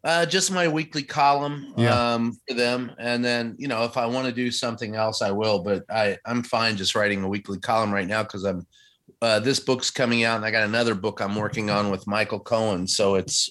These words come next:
Speaker 1: I'm, I'm a little busy.
Speaker 2: Hey, wow, how did that happen? Michael Cohen, huh?
Speaker 1: Yeah, he, he called me up and asked me to be a part of it, so I said, "Yeah, I'll give it a whirl."
Speaker 2: Had you guys met before?
Speaker 1: Um, I, I,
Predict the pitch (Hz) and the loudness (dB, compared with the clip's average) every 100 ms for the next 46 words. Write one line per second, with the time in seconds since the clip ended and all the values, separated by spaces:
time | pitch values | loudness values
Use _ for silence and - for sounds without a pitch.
0 | - 101 92 107 107 101 98 98 95 85 | 0 0 0 -2 0 0 0 0 -2 -4
1 | 82 _ - 165 240 190 113 123 165 196 | -8 _ -8 0 2 2 -2 -2 2 4
2 | 202 107 - 208 202 170 226 175 117 - | 4 2 2 2 4 4 4 4 2 -2
3 | 73 80 135 165 - - 185 160 104 120 | -10 0 2 4 4 6 6 6 4 2
4 | 175 - _ _ - 120 123 120 - 107 | 2 -2 _ _ 0 4 6 4 2 -4
5 | 98 - 131 127 127 139 127 123 131 - | -4 4 6 6 6 4 4 4 2 2
6 | 135 127 127 127 135 147 139 131 - 110 | -2 0 0 2 2 2 0 -6 -6 -4
7 | 120 - 120 135 143 135 120 101 98 104 | -4 -6 -6 0 0 0 -4 -4 -4 -4
8 | 107 _ - - - 147 139 147 117 135 | -6 _ -20 -6 0 2 4 2 4 2
9 | 160 180 147 220 254 _ _ _ _ - | 2 0 2 2 0 _ _ _ _ 0
10 | 135 143 147 147 143 135 120 123 135 131 | 4 6 6 6 4 4 2 2 4 2
11 | 127 151 170 | 0 -2 -2